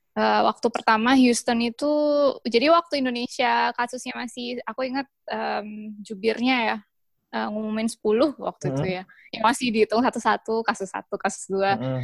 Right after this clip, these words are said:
Speaker 2: hmm.
Speaker 1: Nah, itu di tempat aku udah puluhan waktu itu. Habis itu seminggu setelah itu, eh, Ha-, Houston udah declare emergency karena udah ada local transmission, sekolah tutup, itu kira-kira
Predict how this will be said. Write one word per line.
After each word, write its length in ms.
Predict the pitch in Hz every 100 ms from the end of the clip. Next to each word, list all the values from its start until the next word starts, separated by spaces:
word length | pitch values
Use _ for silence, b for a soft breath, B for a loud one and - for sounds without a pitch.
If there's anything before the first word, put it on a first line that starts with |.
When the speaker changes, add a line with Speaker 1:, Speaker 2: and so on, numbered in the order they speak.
| 127
Speaker 2:
hmm. 100 | 226
Speaker 1:
Nah, 120 | 226
itu 180 | 247 302
di 220 | 339 - - - -
tempat 400 | - - 240 - _ _ _ _
aku 400 | - 233 - 302
udah 200 | 302 220 208
puluhan 500 | 220 226 233 240 220
waktu 340 | 208 190 - 196
itu. 200 | - 196 202
Habis 260 | 208 202 226
itu 180 | - 294
seminggu 640 | 330 - 277 262 254 247 247 247
setelah 460 | 247 254 240 220 233
itu, 420 | 233 233 320 392 - _ _ _ _
eh, 240 | 226 226 220
Ha-, 200 | 226 220
Houston 560 | 240 240 - 294 320
udah 160 | 269 233
declare 460 | 214 220 - 233 226
emergency 880 | 233 220 208 202 214 - 220 196 196
karena 640 | - 202 220 233 233 233 233 - _ -
udah 260 | 226 214
ada 140 | 208 208
local 260 | 208 214 214
transmission, 800 | 214 208 - 214 - 269 370 349 _ B B _ _
sekolah 420 | - - 202 254
tutup, 400 | 254 226 277 302
itu 160 | 240 262
kira-kira 460 | 294 254 247 262